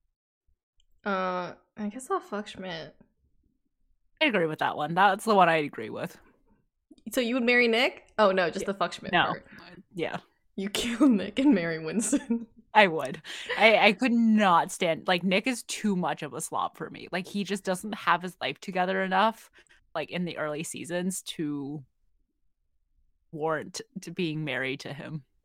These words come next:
Speaker 1: I can fix him. I can, I can change him. <laughs> I will mold
Speaker 2: Okay.
Speaker 1: him to my liking.
Speaker 2: Okay.
Speaker 1: J K.
Speaker 2: Uh-huh.
Speaker 1: This
Speaker 2: I'm
Speaker 1: is
Speaker 2: sure
Speaker 1: what
Speaker 2: that will
Speaker 1: every,
Speaker 2: happen.
Speaker 1: this is what every girl says about a toxic guy.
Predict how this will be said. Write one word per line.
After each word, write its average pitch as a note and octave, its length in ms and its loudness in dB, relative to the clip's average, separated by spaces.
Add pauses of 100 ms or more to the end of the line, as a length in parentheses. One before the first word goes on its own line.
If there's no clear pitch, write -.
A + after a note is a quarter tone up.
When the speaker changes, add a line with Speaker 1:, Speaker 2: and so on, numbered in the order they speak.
(260)
Speaker 1:
I G3+ 80 -4
can - 200 -8
fix - 280 -16
him. G#3 160 -14 (880)
I G3+ 100 -2
can, G#3 160 -6 (120)
I G3 100 -2
can F#3+ 200 -6
change E3 380 -14
him. G3+ 260 0
<laughs> - 60 -18 (3000)
I A3+ 100 -4
will A3 240 2
mold F#3 420 2
Speaker 2:
Okay. F#3 200 -2
Speaker 1:
him G#3+ 260 -4 (140)
to B3 100 -6
my F3 180 -2
liking. E3 520 -6
Speaker 2:
Okay. D#3+ 380 -8 (440)
Speaker 1:
J - 140 -10
K. D3+ 60 -6
Speaker 2:
Uh-huh. D#3 280 -4 (200)
Speaker 1:
This F3+ 120 -10 (200)
Speaker 2:
I'm F3+ 100 0
Speaker 1:
is G#3 60 0
Speaker 2:
sure G#3 160 4
Speaker 1:
what F3 80 4
Speaker 2:
that D#3+ 120 4
will D3 100 2
Speaker 1:
every, D#3+ 80 2
Speaker 2:
happen. D3 440 0
Speaker 1:
this A#3 160 -10
is A#3+ 100 -8
what A3+ 120 -6
every F#3 200 -8
girl E3+ 240 -10
says F#3+ 220 -6
about F#3+ 180 -4
a F3 80 -8
toxic F#3 440 -8
guy. F#3 300 -6